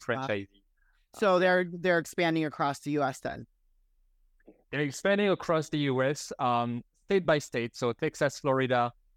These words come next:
Speaker 2: um, then Massachusetts and, uh, and Connecticut, who are four right now,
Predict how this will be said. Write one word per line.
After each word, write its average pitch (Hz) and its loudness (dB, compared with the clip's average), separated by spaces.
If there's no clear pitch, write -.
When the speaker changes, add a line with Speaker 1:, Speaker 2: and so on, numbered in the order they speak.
Speaker 2:
um, 113 0
then 123 0
Massachusetts 120 -4
and, 113 -2
uh, 110 0
and 117 -6
Connecticut, 131 0
who 123 0
are 110 2
four 135 0
right 110 0
now, 107 2